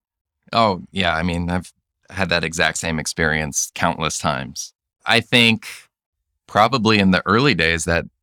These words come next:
that shook me a little bit. You know, I had, I had someone tell me, rather well-respected physician, even innovator, but basically that what I was gonna do was going to fail and that I was burning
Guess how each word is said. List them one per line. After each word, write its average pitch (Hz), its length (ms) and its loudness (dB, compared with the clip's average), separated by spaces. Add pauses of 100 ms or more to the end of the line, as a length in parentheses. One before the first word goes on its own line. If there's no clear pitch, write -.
that 87 140 -2
shook - 280 -2
me 85 100 0
a 82 80 2
little 78 200 -2
bit. 78 260 0 (160)
You 92 100 -2
know, 90 100 2
I 87 100 2
had, 87 400 -2 (220)
I - 80 -4
had 90 220 -2
someone 87 300 0
tell 87 180 0
me, 85 360 0 (680)
rather 87 520 0 (120)
well-respected 90 840 -2 (140)
physician, 90 340 -2
even 117 200 2
innovator, 80 480 2
but 80 320 -4
basically 85 360 -4
that 78 220 -2 (120)
what 90 140 0
I 87 80 0
was 90 120 -2
gonna 87 200 -2
do 82 320 -2 (100)
was 92 160 -6
going 90 220 0
to 101 60 -2
fail 80 460 -2 (640)
and 85 340 0
that 87 140 0
I 85 40 0
was 85 140 -2
burning 82 580 0